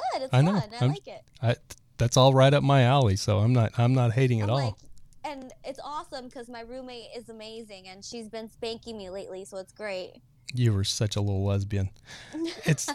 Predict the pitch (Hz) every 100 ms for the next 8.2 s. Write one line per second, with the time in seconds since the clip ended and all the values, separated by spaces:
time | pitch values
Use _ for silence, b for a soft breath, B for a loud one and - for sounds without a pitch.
0 | - - - 147 139 - 180 180 185 170
1 | 127 113 - 165 175 156 156 117 120 113
2 | 117 131 143 123 - 113 110 107 104 104
3 | 113 113 - 110 98 113 135 101 113 131
4 | 196 160 156 139 - - 208 151 127 113
5 | 113 120 120 180 120 104 - 151 180 170
6 | 147 117 107 135 127 107 - 107 107 117
7 | 107 107 107 107 104 101 101 131 127 123
8 | 117 120